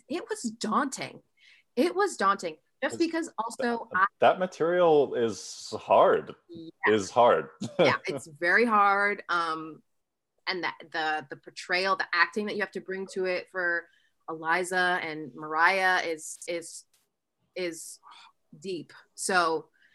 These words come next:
Speaker 1: um, and Angelica, I mean, even though I feel like Angelica fits me as Raven,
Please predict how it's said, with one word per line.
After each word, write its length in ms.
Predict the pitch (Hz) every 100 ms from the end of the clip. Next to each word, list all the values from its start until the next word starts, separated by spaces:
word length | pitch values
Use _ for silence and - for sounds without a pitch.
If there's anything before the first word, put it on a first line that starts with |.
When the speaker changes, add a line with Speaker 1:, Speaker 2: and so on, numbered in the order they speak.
| _ _ _ _ _ _ _ -
Speaker 1:
um, 380 | 196 175 170 170
and 180 | 190 196
Angelica, 440 | 170 175 170 165
I 180 | 147 147
mean, 300 | 151 147 156 _ _ _ _ _ _ -
even 200 | 220 220
though 100 | 214
I 60 | 214
feel 240 | 214 196
like 240 | 175 160 _ _ _ _ -
Angelica 440 | 190 196 175 180 -
fits 340 | 196 180 - 180
me 500 | 175 185 180 180 175
as 240 | 165 -
Raven, 640 | 165 165 175 202 220 294